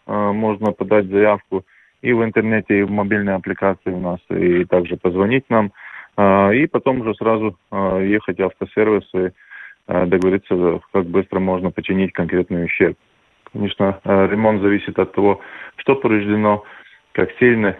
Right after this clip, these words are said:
есть ли детали на месте, э, как быстро их можно достать и так далее, да.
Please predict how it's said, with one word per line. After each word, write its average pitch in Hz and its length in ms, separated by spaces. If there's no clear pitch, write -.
есть 104 200
ли 95 120
детали 110 360
на 104 120
месте, 101 520
э, 92 260
как 87 120
быстро 92 360
их 90 100
можно 92 300
достать 92 380
и - 40
так - 160
далее, 90 300
да. - 200